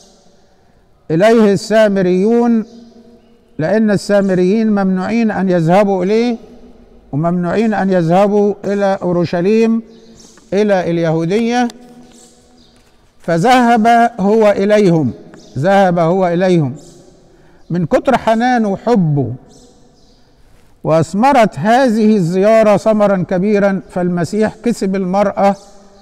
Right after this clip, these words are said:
إلى حظيرة الخلاص، ولكنه بعد ذلك كسب أهل السامرة جميعاً،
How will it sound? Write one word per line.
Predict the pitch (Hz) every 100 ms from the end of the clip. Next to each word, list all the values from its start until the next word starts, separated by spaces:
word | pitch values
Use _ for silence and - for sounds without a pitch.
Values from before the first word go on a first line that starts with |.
| _ -
إلى | 196 190
حظيرة | 175 180 165 196 185
الخلاص، | 170 151 165 156 123 - - - - _ _ _ _ -
ولكنه | 156 147 240 254
بعد | 226 226 190
ذلك | 185 226 214 -
كسب | 233 - 208 196
أهل | 233 214 202
السامرة | 180 - 190 214 214
جميعاً، | 190 196 220 202 147